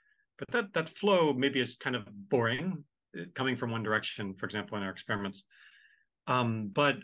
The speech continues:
but once the shape of the topography that it's flowing over begins to change because of the erosion,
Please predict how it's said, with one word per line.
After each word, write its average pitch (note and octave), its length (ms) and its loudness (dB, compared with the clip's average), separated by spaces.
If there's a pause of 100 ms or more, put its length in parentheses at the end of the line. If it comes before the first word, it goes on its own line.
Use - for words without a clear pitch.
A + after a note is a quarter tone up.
but B2 260 -2
once F3 320 2
the A#2+ 500 0
shape - 580 -2 (420)
of A2 200 -6
the G#2+ 360 -4
topography D3 720 -2
that G#2 160 0
it's G#2 160 -6
flowing G#2 400 -4
over C3+ 420 -2
begins G#2 440 -6
to - 120 -14
change A#2 760 -4 (580)
because C#3 380 0
of A2 120 -2
the A2+ 100 0
erosion, G2 520 -4